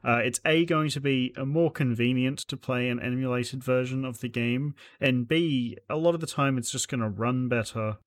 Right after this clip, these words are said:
um, although you do lose a lot of that, I guess, nostalgia and historical reverence from playing on the original hardware. So, for me, for the show specifically,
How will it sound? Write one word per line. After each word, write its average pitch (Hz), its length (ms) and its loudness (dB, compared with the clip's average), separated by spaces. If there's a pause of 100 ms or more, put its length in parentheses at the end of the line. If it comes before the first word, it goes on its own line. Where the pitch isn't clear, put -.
(120)
um, 113 560 0
although 127 320 4
you 123 180 2
do 151 260 -2
lose 135 300 0
a 123 60 -2
lot 120 200 0
of 113 140 -2
that, 110 260 -2
I 120 100 -4
guess, 113 260 -4
nostalgia 113 840 0
and 107 200 -2
historical 113 680 -2
reverence 113 760 -4
from 113 200 -6
playing 113 340 -4
on 107 140 0
the 107 100 -4
original 107 440 -6
hardware. 113 760 -2 (300)
So, 180 480 4 (180)
for - 160 -2
me, 214 540 0 (100)
for 190 140 -2
the 185 120 2
show 143 680 0 (160)
specifically, 170 920 -4